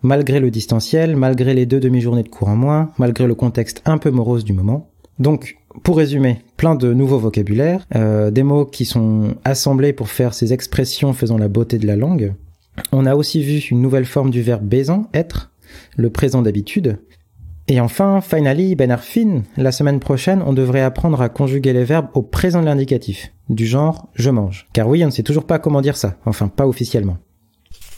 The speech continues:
Et c'est tout, c'est la fin de l'épisode, merci de l'avoir écouté.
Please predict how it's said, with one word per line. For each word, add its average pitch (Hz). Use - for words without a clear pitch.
Et 160
c'est 220
tout, 190
c'est 175
la 131
fin 151
de 147
l'épisode, 127
merci 131
de 123
l'avoir 107
écouté. 190